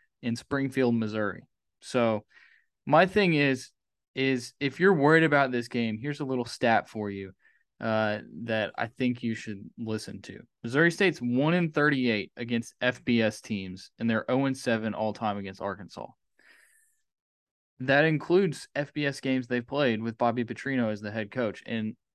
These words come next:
I, I'd have to pull it up, but I'm pretty sure the one win they have was prior to two thousand.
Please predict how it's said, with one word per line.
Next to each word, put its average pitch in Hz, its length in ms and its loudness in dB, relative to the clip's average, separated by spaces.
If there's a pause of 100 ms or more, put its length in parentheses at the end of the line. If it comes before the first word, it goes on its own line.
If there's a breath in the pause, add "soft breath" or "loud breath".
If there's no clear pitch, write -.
(160)
I, 127 240 0
I'd 123 160 -2
have 127 200 -4
to 131 80 -6
pull 131 300 -2
it 123 60 4
up, 131 180 2
but 117 80 0
I'm 110 120 -2
pretty 160 200 -2
sure 160 160 -4
the 127 80 0
one 127 360 0
win 131 180 2
they 117 140 2
have 117 440 0
was 110 320 -6 (320)
prior 127 300 2
to 107 100 -2
two 120 240 -4
thousand. 101 460 -4